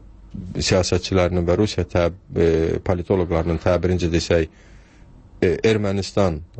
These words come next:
Rusiyanın Cənubi Qafqazdakı farpostudur. E, digərləri isə, e, deyir ki, Rusiya Ermənistanda gedən siyasi mübarizəyə müşahidəçi qismində baxır. Ona görə ki,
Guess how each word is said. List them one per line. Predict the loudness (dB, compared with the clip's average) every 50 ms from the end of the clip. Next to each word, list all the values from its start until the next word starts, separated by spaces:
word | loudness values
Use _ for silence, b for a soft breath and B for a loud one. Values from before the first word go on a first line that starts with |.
| 0 2 2
Rusiyanın | 2 -2 -4 -4 -6 -4 -4 -4 -4 -4 -4 -2
Cənubi | 0 2 2 2 2 2 0 0
Qafqazdakı | 0 -2 -2 -2 -2 -2 0 0 -2 -2 -2 -4 -4
farpostudur. | 0 0 0 0 0 -2 -2 -2 -2 0 0 0 2 2 2 2 2 -2 -6 -14 -20 -20 -20 -20 -20 -20 B B B B B B B B B B B B B B B B B B -12 -4
E, | -2 0 0 2 2 0 0 0 0 -2 -2 -4 -4 -6 -8 -8 -8 -8 -6 -8 -8 -8 -4 0
digərləri | 0 2 2 2 2 2 2 0 0 0 -2
isə, | -4 -4 -2 0 0 0 -2 -6 -10 -14 -10
e, | -6 -4 -2 -2 -2 -2 -2 -4 -2 0
deyir | 2 2 2 2 0
ki, | 0 0 2 2 0 -2 -6 -18 -12 -6 -2 0
Rusiya | 2 2 2 2 0 -2 -2 0
Ermənistanda | 0 0 0 2 0 0 -2 -4 -2 -2 0 2 2
gedən | 2 2 0 0 -2
siyasi | -2 0 0 0 0 0 0 2
mübarizəyə | 2 2 2 2 2 2 2 0 -2 0 2 2 2 2 2 0 -4 B B B B B B B B B B B B B B B 2
müşahidəçi | 2 4 4 2 2 2 0 0 -2 -2 -2 -4
qismində | -4 -4 -4 -4 -2 0 0 0 0
baxır. | 0 0 0 0 0 2 2
Ona | 2 2 2
görə | 2 0 0
ki, | 0 0 0 -2